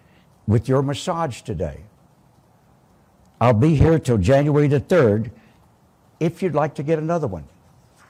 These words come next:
And I urge you to go look at that petition and see if that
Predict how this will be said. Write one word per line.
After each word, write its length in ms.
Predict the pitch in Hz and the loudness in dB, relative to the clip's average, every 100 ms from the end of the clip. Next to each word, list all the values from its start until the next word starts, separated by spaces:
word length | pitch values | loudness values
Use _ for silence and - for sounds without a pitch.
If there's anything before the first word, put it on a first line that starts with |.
| _ _ _ _ _ _ _ _ _ _ _ _ 107 | _ _ _ _ _ _ _ _ _ _ _ _ -8
And 80 | |
I 120 | 101 127 | -4 -4
urge 300 | 156 180 160 | -4 -4 -6
you 80 | |
to 60 | 139 | -4
go 120 | 143 | -2
look 200 | 139 135 | -2 -4
at 80 | 123 | -6
that 180 | 135 127 | -6 -6
petition 500 | 104 - 143 - 95 | -8 -6 -6 -6 -10
and 120 | 98 | -10
see 280 | - 120 107 | -8 -6 -6
if 100 | 87 | -6
that 400 | 92 120 143 | -4 -4 -4